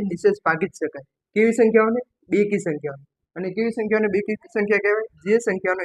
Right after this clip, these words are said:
એકમનો અંક ઝીરો, બે, ચાર, છ કે આઠ આ પ્રકારનો અંક આપેલો હોય એકમનો, એ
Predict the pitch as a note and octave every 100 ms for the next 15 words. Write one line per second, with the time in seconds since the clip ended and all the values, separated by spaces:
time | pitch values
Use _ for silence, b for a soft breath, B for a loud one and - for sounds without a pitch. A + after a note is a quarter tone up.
0 | F#3 G#3 G#3 F3+ F3 F#3 _ _ _ _
1 | C3+ E3 F#3+ G3+ G#3 _ E3 F3+ F#3+ -
2 | _ - E3+ F3+ G3 _ _ _ - F3+
3 | F#3+ G#3 _ _ - F#3 G3 - F#3 F3
4 | C#3+ _ _ _ _ _ - G#3 G#3+ G#3
5 | G#3 G#3+ A3 - _ _ - G3+ G3 F#3+
6 | F#3+ E3 D3 G3+ G3+ F#3+ E3 D#3 _ _
7 | _ F#3